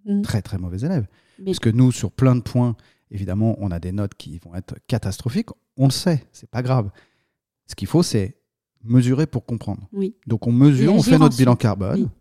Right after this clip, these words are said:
Speaker 2: Il est en cours, donc ils
Speaker 1: Mhm.
Speaker 2: sont en train d'analyser tout ça. On s'attend à être très mauvais élèves, mais pour autant,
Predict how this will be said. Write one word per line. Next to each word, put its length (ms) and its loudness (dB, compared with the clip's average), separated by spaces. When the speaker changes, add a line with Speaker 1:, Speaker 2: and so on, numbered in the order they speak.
Speaker 2:
Il 100 2
est 140 4
en 80 2
cours, 600 -6
donc 140 -8
ils 40 -2
Speaker 1:
Mhm. 60 2
Speaker 2:
sont 40 4
en 40 0
train 160 -6
d'analyser 440 -6
tout 140 -20
ça. 260 -4
On 80 0
s'attend 640 2
à 120 -10
être 120 -14
très 200 0
mauvais 300 -4
élèves, 260 -6
mais 240 -2
pour 220 -6
autant, 480 -2